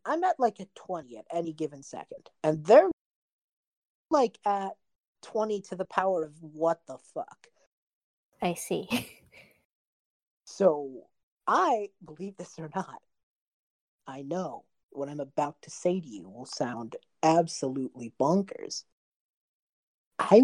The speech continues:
Speaker 1: was the square. I was the wallflower. <laughs>
Speaker 2: Huh.
Speaker 1: Yeah,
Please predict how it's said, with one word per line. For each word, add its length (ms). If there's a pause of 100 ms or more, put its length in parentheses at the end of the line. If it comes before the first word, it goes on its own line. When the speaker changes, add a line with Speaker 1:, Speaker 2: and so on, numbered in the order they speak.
Speaker 1:
was 180
the 200
square. 840 (240)
I 280
was 260 (120)
the 100
wallflower. 1120
<laughs> 40 (920)
Speaker 2:
Huh. 240 (1160)
Speaker 1:
Yeah, 560